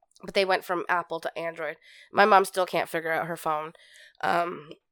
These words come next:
I guess for all intents and purposes, neither can my father. Um, <laughs> but I, I have had my hands on them, and I have to say that I find that downloading stuff off of them, um, like going into their, their Play St-,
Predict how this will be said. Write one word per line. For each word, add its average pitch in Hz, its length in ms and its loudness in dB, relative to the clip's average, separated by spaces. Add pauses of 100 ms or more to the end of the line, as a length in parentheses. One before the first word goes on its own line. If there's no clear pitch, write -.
(140)
I 180 120 4
guess 175 160 -2
for 202 120 0
all 170 100 4
intents 165 320 -4
and - 80 -20
purposes, 165 420 -6
neither 160 220 -6
can 156 160 -6
my 151 120 -6
father. 165 440 -4 (480)
Um, 240 540 10 (340)
<laughs> - 340 -18
but 240 160 10
I, 240 280 12
I 262 100 10
have 277 220 4
had 254 180 4
my 226 80 6
hands 247 340 2
on 190 140 4
them, 180 260 0
and 202 160 4
I 214 100 6
have 220 260 0
to 208 80 -6
say 196 260 2
that 175 180 -2
I 180 140 2
find 180 380 0
that 170 260 -2
downloading 202 480 2
stuff 202 320 -2
off 190 220 2
of 190 80 -12
them, 185 360 -2
um, 151 460 -6 (580)
like 185 160 -4
going 185 220 0
into 180 160 -6
their, 170 300 -2 (100)
their 160 140 -8
Play 165 260 -8
St-, - 160 -16